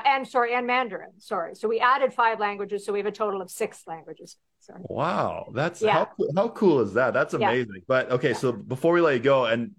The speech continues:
Speaker 2: mo-, perhaps most importantly, whoever's, everyone listening to this, everyone watching this on our YouTube channel,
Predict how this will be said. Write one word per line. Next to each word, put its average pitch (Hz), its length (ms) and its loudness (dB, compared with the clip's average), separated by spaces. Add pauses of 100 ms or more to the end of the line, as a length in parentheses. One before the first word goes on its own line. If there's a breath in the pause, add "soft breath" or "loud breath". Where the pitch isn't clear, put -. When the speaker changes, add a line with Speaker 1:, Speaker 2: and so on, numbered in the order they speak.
(120)
Speaker 2:
mo-, 151 300 2
perhaps 139 460 -2
most 143 260 0
importantly, 117 640 0
whoever's, 120 480 2 (340 loud breath)
everyone 139 460 2
listening 143 400 0
to 127 100 -10
this, 135 220 0
everyone 123 320 0
watching 120 460 -2
this 120 180 0
on 110 240 -2
our 107 100 0
YouTube 107 540 -4
channel, 110 540 0